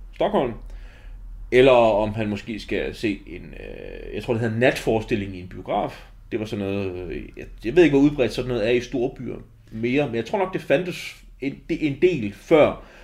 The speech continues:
at man kunne gå i, til en sen biografforestilling, øh, der begyndte, øh, klokken toogtyve, treogtyve eller, eller midnat, så kunne man gå til en aftenforestilling.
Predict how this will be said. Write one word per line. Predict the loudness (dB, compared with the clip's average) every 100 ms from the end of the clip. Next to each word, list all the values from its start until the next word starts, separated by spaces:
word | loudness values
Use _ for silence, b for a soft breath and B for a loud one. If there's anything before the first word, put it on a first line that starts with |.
| B
at | -4 -2
man | 0 -2
kunne | -4
gå | 0 2 2 -4
i, | -8 -4
til | -2
en | 0
sen | 4 4
biografforestilling, | 2 -2 -2 -4 -12 -12 -14 -14 -12
øh, | -8 -6 -6 -8 -6
der | -6
begyndte, | 0 0 2
øh, | 0 0 -2 -6
klokken | -10 -12 -16 -16 -18 -20 _ _ _ -2
toogtyve, | 0 0 -2 -4 -6 -8 -2
treogtyve | -2 -2 -8 -6 -6
eller, | -6 -8 -10 -10
eller | -6
midnat, | -2 2 2 2 -6
så | -10
kunne | -4
man | -4 -2
gå | -2
til | 0 -2
en | 0
aftenforestilling. | -2 -2 -10 -10 -10 -8 -8